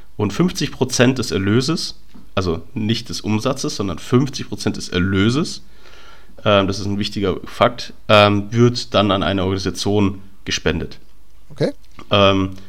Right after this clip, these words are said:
Speaker 1: d-, das Ganze gibt's auch für D and D, wo es halt dann sp-, spezielle Abenteuer gibt, beispielsweise, die dann, ähm, ich glaub, jetzt das letzte war Minsk und Boo, ähm, die dann halt mit anderen Artworks versehen sind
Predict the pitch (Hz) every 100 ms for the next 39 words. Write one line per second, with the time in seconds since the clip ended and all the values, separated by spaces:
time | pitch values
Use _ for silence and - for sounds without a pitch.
0 | - - - - 107 123 175 135 131 -
1 | 110 - 107 101 98 98 127 185 233 -
2 | - 104 95 98 95 95 92 - - -
3 | - - 110 98 131 120 120 117 113 117
4 | - 101 - 95 95 92 95 90 - -
5 | - - - - 98 92 95 92 - 92
6 | 92 92 90 92 - 92 - - - -
7 | 104 - - 101 - 113 101 98 110 123
8 | - 98 101 123 139 - - - - -
9 | - - - 110 110 107 107 104 101 107
10 | 101 98 98 98 95 85 104 104 101 107
11 | 110 - 95 95 98 95 95 95